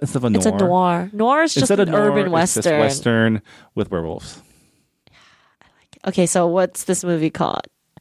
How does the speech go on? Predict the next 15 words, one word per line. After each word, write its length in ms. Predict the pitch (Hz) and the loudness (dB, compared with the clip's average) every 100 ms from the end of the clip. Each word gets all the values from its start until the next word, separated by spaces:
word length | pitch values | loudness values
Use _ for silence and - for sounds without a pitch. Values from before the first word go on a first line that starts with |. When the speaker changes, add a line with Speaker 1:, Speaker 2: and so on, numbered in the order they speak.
| _ _ _ _ _ _ _ _ _ _ _ _ _ _ _ | _ _ _ _ _ _ _ _ _ _ _ _ _ _ _
Speaker 1:
Western 800 | - 110 98 101 98 - 104 95 | -4 -2 0 0 -2 -2 0 0
Howl. 520 | 98 101 98 104 104 104 - _ _ _ _ _ _ _ _ _ _ _ _ _ _ _ _ _ _ _ | -2 -4 -4 -6 -8 -12 -20 _ _ _ _ _ _ _ _ _ _ _ _ _ _ _ _ _ _ _
Ow. 920 | 117 113 170 170 175 170 170 170 165 - _ _ - | 0 2 2 2 0 0 -2 -4 -6 -12 _ _ -14
Speaker 2:
Silver's 1080 | - - 214 196 196 180 190 185 185 175 | -8 -4 0 2 2 2 2 4 2 0
Butte. 640 | 185 165 170 185 - - - - - - - | -4 -2 0 0 0 -2 -2 -10 -20 -6 -4
<laughs> 100 | - 277 285 - - - - - - - - - - - - - _ _ _ _ _ - | -2 0 0 -2 -2 -4 -2 -4 -6 -10 -14 -16 -20 -20 -20 -20 _ _ _ _ _ -2
Speaker 1:
Um, 720 | 117 120 127 123 127 123 131 - _ _ | 0 2 2 -2 -2 -6 -8 -14 _ _
what's 180 | 165 - | -4 -2
a 40 | |
good, 140 | 320 | 0
like, 140 | 208 120 | 0 0
Western 380 | 107 123 190 - | -2 0 0 2
Speaker 2:
Moon's 280 | 101 98 90 | 2 0 -4
Speaker 1:
name? 80 | |
Speaker 2:
Cr-, 200 | 95 101 | -6 -12